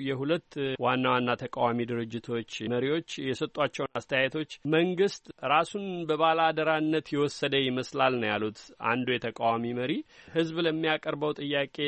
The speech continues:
የቀረቡትን ጥያቄዎች ለመመለስ ፈቃደኝነት በማሳየትና አግባብ ያላቸው እርምጃዎችን በመውሰድ ፋንታ ስልጣኑን መንግስት ራሱ የሚሰጥ ነው የሚመስለው፣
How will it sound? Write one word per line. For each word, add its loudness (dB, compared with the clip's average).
የቀረቡትን -2
ጥያቄዎች -6
ለመመለስ -4
ፈቃደኝነት 0
በማሳየትና -2
አግባብ 2
ያላቸው 0
እርምጃዎችን -6
በመውሰድ -6
ፋንታ -2
ስልጣኑን 2
መንግስት 0
ራሱ 4
የሚሰጥ -2
ነው -4
የሚመስለው፣ -4